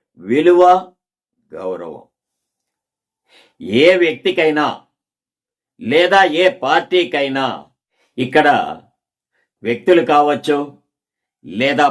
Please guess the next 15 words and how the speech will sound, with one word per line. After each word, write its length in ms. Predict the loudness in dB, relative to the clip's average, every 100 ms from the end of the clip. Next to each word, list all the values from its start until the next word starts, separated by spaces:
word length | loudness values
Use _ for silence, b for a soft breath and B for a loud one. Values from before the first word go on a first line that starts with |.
| 0
పార్టీలు 440 | -4 -4 -8 -8 -8
కావచ్చు, 460 | -8 -10 -16 _ -20 -20 _ _ _ _ _ _ _ -14 -6 0
ఒకరి 300 | 2 2 0 -2 -4
పంచన 380 | -4 2 2 2 -2
చేరితే 520 | 0 2 2 0 0 0 -4 -8 -14 _ _ _ _
ఎప్పటికీ 520 | -4 -4 -2 -2 2 2 2
కూడా 220 | 2 2 2
వారికి 420 | 0 0 0 0 0 -2 -6 _ _ _ _
విలువ 300 | -4 -2 0 2 0
ఉండదు, 400 | -2 -2 0 0 -2 -6 _ _ _ _
గౌరవం 640 | -16 -8 -4 0 0 -2 -6
ఉండదు, 400 | -10 -8 -6 -6 -6 -8 _ _ _ -2 0
ఆత్మ 240 | 0 0 -4 -2
గౌరవాన్ని 580 | 0 0 2 0 0 -4 -4
కూడా 260 | -2 -2